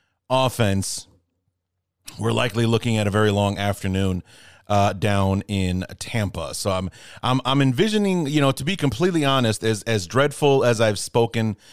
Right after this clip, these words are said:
uh, about this game, uh, you know, uh,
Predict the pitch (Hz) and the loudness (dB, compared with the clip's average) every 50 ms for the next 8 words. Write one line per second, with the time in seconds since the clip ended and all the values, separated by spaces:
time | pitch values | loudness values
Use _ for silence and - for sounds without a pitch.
0 | - - - - - 104 104 - - 101 85 104 110 117 117 - - 107 95 - | -20 -20 -20 -6 -2 -2 0 0 0 -2 0 0 0 0 0 -2 -4 -6 -4 -4
1 | - 107 101 95 98 98 98 98 98 98 - 98 95 92 90 90 90 - 98 95 | -4 -4 -2 -2 -2 0 0 0 -2 -2 -2 -2 -2 -2 -2 -4 -4 -4 -6 -4
2 | 92 90 90 95 95 95 87 - 82 69 | -4 -4 -6 -6 -8 -8 -8 -8 -10 -10